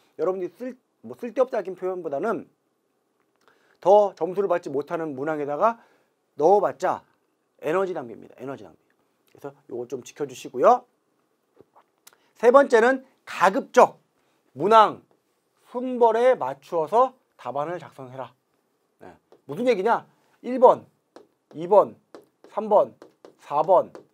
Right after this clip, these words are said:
오 번 이렇게 쭉 나가지. 뭐 일 번, 어, 이 번 내가 몰라? 삼 번, 오 번, 다시 이 번. 이렇게 하지 말라는 얘기입니다. 어, 그럼 어떻게 해요? 중간에 내가 일 번은 아는데 이 번 모르겠어. 그럼 이 번 배점이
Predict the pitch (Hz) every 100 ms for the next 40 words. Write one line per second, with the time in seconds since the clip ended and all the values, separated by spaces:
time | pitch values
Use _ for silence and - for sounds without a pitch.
0 | - - 147 180 151 170 180 190 156 170
1 | 170 160 107 123 208 220 202 208 202 -
2 | _ _ _ _ - 160 214 214 170 175
3 | 240 233 220 214 202 180 _ - _ _
4 | _ - 175 190 156 - - - _ -
5 | 160 190 202 185 135 - _ _ _ -
6 | - 185 165 131 151 131 113 92 82 _
7 | _ _ _ _ _ _ _ _ - 202
8 | 269 240 185 - 190 170 - 165 160 151
9 | 131 - _ _ 143 180 196 170 - _
10 | 214 254 233 233 175 139 143 156 165 101
11 | _ _ 185 202 165 156 160 - 113 _
12 | _ _ _ 202 185 233 247 196 202 220
13 | 254